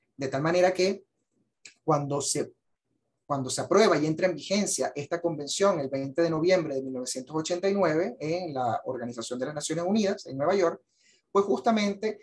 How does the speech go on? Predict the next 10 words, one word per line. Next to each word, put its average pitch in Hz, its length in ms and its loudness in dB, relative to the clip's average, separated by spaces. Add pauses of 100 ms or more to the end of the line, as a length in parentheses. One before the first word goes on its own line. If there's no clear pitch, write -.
se 202 160 -4
convierte 196 640 0
en 180 80 -2
el 175 140 2
primer 170 260 0
instrumento 160 560 -4
jurídico 175 540 -2
internacional 180 840 0 (360)
al 156 180 2
servicio 143 800 0